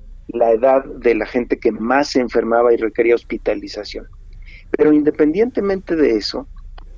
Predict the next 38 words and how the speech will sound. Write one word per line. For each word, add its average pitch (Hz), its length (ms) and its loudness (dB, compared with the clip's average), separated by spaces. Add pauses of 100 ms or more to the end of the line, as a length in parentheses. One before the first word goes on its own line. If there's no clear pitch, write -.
(680)
mientras 139 440 2
no 165 160 2
vacunemos 147 600 2
a 117 80 -2
todas 143 340 2
nuestras 123 400 0
niñas 117 420 0
y 113 40 4
a 104 60 2
todos 143 340 2
nuestros 120 420 2
niños, 110 440 -2 (500)
ellos 160 440 4
y 120 120 4
ellas 123 340 4
seguirán 131 640 2
siendo 156 480 4
una 147 460 4
fuente 151 500 2
importantísima 120 1400 0 (480)
de 123 160 2
di-, 120 320 2
diseminación 131 1080 2
de 151 140 2
la 104 120 -2
enfermedad. 104 580 -6 (560)
Es 123 100 2
decir, 143 300 4
nuestros 143 420 4
niños, 180 380 6
nuestras 120 360 0
niñas 139 340 4
ya 135 120 4
están 175 360 2
yendo 147 360 4
a 147 40 6
la 127 100 2
escuela 113 480 0